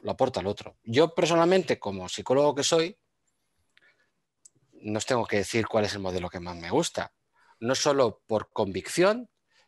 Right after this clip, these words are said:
sino además porque creo que es el modelo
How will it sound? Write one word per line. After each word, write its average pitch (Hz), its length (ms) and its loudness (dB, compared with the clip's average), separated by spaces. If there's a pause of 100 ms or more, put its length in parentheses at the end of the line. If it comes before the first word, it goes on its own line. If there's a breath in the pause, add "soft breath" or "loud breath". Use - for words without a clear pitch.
(100)
sino 113 280 -2
además 123 500 0 (240)
porque 113 640 0
creo 139 440 4
que 127 160 2
es 120 160 0
el 113 100 0
modelo 151 540 0